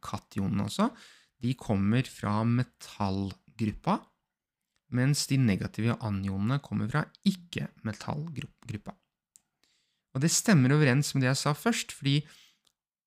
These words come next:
ikke-metallgruppa, de har ofte ganske mange elektroner ytterst, og, og mangler noen få,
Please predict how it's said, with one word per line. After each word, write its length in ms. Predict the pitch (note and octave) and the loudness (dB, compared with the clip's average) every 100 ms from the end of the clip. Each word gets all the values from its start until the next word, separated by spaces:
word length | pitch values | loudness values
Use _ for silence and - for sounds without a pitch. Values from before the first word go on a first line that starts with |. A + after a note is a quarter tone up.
| _ _ _ G#3 | _ _ _ -2
ikke-metallgruppa, 1080 | G3+ _ - A#2 A2+ A2+ A#2 A2+ - G#3+ | -2 _ 0 2 2 0 2 0 2 4
de 120 | F3+ C#3 | 4 4
har 260 | A2+ D3+ | 2 2
ofte 320 | D3+ - - | 2 -2 -4
ganske 240 | B2 B2 D3 | -2 0 2
mange 420 | D#3 F3 A#2+ G2+ | 4 6 4 4
elektroner 460 | G#2 A2 G#2+ G#2+ G#2 | 2 -2 0 2 2
ytterst, 400 | - G3+ G#3 C#3+ | 2 0 2 0
og, 140 | C3 | 0
og 100 | B2 | 0
mangler 540 | C3 D#3+ C#3+ G#2 G2 G2 | 2 4 4 2 2 2
noen 240 | G#2 B2 | 0 0
få, 240 | F#3 C4 | 0 -2